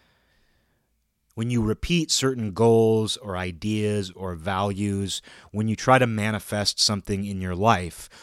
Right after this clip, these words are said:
or when you want your life itself to manifest a certain way, you want to embed certain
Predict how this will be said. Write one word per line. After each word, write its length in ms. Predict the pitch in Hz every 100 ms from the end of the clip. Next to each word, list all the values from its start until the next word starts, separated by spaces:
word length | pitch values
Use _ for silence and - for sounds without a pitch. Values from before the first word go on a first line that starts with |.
| -
or 80 | 104
when 160 | 101
you 100 | 107
want 320 | 104 117 113 101
your 160 | 110
life 320 | 98 107 107
itself 480 | 98 - - 113 101
to 100 | -
manifest 680 | 92 95 98 92 - 101 -
a 60 | 95
certain 400 | - 101 90 95
way, 440 | 127 113 92 92 - - - -
you 400 | 110 117 107 107
want 300 | 107 139 160
to 140 | - 127
embed 680 | 110 101 107 139 139 123 - - -
certain 480 | - - 135 127 110